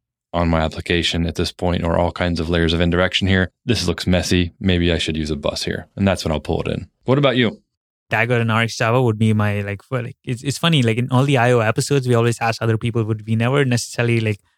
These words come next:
Speaker 2: pointed out what the libraries that we would use
Speaker 1: <laughs> Yeah,
Speaker 2: <laughs> were.
Speaker 1: I know, yeah, I know.
Speaker 2: Uh, and I'll still keep the suspense, but two of those libraries are exactly the same as Don in that any project that typically I start, I plop in R X Java and Dagger. Like, those two, like, just,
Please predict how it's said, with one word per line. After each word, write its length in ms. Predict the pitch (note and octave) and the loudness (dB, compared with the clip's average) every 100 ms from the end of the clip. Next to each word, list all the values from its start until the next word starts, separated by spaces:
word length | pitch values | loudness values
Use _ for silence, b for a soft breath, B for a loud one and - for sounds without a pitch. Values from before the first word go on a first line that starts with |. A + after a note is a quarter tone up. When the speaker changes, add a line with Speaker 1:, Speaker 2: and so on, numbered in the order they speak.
| _ _ _ _ - | _ _ _ _ 0
Speaker 2:
pointed 260 | B2 A#2+ | 2 4
out 140 | A#2 A#2 | 2 2
what 240 | G#2+ A2 - B2+ | 2 0 -2 -2
the 160 | A#2+ | 0
libraries 400 | G#2+ G#2+ A2+ A2 | 2 0 0 0
that 160 | G#2+ G#2 | -2 -2
we 140 | A2 | -2
would 200 | C#3+ D#3 | -2 -2
use 260 | F3 F#3 F3 | -2 -4 -2
Speaker 1:
<laughs> 60 | |
Yeah, 240 | - - D#3+ | 0 0 0
Speaker 2:
<laughs> 60 | |
were. 160 | D3 C#3+ | 2 2
Speaker 1:
I 80 | F2+ | 2
know, 160 | F#2+ G#2+ | 0 0
yeah, 140 | A2 | -2
I 60 | - | 0
know. 240 | G2+ G#2 - - | 0 0 -4 -4
Speaker 2:
Uh, 340 | C#3 B2 A#2+ - | 0 2 0 0
and 320 | B2+ A#2+ C3+ | 0 0 -2
I'll 120 | C3 | -2
still 220 | B2+ F3+ | -2 -4
keep 220 | E3 E3+ D3+ | -4 -6 -4
the 80 | |
suspense, 480 | C3+ D3 - A#2+ A2 | -2 -2 -2 -4 -2
but 160 | B2 - | -4 0
two 160 | A3 | 2
of 100 | D#3+ | 2
those 160 | C3+ B2 | 2 2
libraries 380 | B2 A#2 A#2 A2+ | 4 2 2 2
are 100 | A2 | 0
exactly 420 | G#2+ B2+ B2 C3+ | 0 -2 -2 -2
the 120 | A2+ | -2
same 280 | - A#2+ A2+ | 0 0 2
as 280 | A2 G#2+ G2+ | 0 0 -4
Don 480 | B2 A2 G#2+ G#2+ A2+ | -8 -4 -2 -2 -4
in 140 | G#2+ | -2
that 260 | G#2 G2+ _ _ _ _ - | -2 -4 _ _ _ _ -4
any 260 | E3+ F3+ | 2 2
project 480 | C#3+ D3 A#2+ B2+ A2+ | 2 2 2 2 0
that 160 | A#2 - | -4 -2
typically 380 | C#3+ A#2+ B2 G#2+ | -2 -2 -2 -4
I 80 | |
start, 380 | G#2 - B2+ D3+ - | -6 -4 -4 -4 -2
I 280 | A#2+ G#2 - _ | -2 -2 -8 _
plop 240 | A2+ G#2 | -2 0
in 160 | A2+ G#2+ | 0 0
R 100 | G#2 | -2
X 200 | G2+ - | -4 -2
Java 240 | A2 G2+ | 0 0
and 120 | G2 G2+ | -4 -4
Dagger. 440 | G#2 G#2+ C#3+ D3+ - - | -2 0 0 -2 -8 -12
Like, 140 | G#2+ | -2
those 280 | B2+ A#2 A2 | 2 2 2
two, 160 | C3 A2 | 0 2
like, 180 | G#2+ | 0
just, 240 | G2+ A#2+ | 0 -2